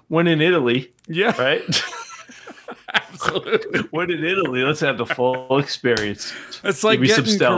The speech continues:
Speaker 2: Coronas with Mexican food, <laughs> right?
Speaker 1: That's right. Give me the Modelo's. Bring 'em over. Keep 'em coming. What was the one that, what was the most interesting man in the world drink?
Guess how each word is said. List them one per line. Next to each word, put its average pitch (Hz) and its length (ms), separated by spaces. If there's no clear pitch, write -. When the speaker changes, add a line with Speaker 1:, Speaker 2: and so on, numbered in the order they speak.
Speaker 2:
Coronas 220 240
with 208 120
Mexican 202 400
food, 147 480
<laughs> - 40
right? - 520
Speaker 1:
That's 147 200
right. 143 220
Give 147 160
me 156 100
the 156 100
Modelo's. 147 920
Bring 143 220
'em 147 140
over. 139 440
Keep 147 200
'em 147 80
coming. 156 400
What 240 100
was 190 160
the 196 60
one 202 160
that, 180 180
what 160 120
was 180 120
the 165 180
most 156 240
interesting 143 420
man 131 140
in 123 60
the 120 60
world 120 240
drink? 98 400